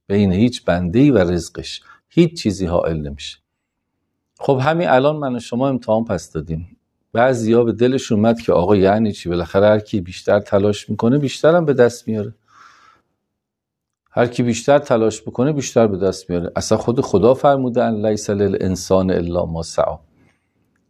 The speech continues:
جواب: من که امیرالمؤمنین نیستم،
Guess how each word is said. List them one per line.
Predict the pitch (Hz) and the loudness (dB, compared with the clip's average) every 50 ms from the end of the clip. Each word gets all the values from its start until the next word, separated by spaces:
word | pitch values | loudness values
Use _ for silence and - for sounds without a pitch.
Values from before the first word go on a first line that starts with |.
| _ _ _ | _ _ _
جواب: | - - 104 101 104 120 131 123 110 - - - _ _ _ _ _ _ _ - | 0 2 4 6 6 6 6 4 4 0 -6 -16 _ _ _ _ _ _ _ -8
من | 98 104 107 | -6 -6 -4
که | - - 127 127 | -2 0 0 2
امیرالمؤمنین | 101 101 98 92 95 98 95 92 95 - - 95 95 101 117 127 | 2 0 0 0 2 2 2 2 0 0 0 0 0 2 2 2
نیستم، | 127 123 117 120 - - 92 90 85 85 | 2 2 0 -2 -2 -2 -2 -2 -2 -6